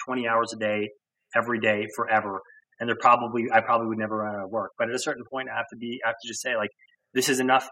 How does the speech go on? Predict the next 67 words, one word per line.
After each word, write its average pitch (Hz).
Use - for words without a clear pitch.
for 135
today. 127
I'll 113
just 110
do 113
the 120
rest 120
tomorrow." 120
And 110
maybe 113
that 113
will 113
go 117
on 117
for 120
infinity 117
and 107
it's 110
fine. 113
But, 110
like, 107
you 123
have 123
to 131
have 120
a 113
stopping 127
point 107
and 110
say, 120
like, 123
"Th-, 123
I'm 120
done 127
with 117
this 117
priority 117
for 120
the 120
day. 123
These 110
other 117
things 113
are 107
important 113
in 107
my 104
life. 107
I -
have 104
to 107
get 104
'em 101
done," 104
and 107
go 110
do 107
your 104
workout 104
or 98
go 104
spend 101
time 98
with -
family 98
or 95
whatever 104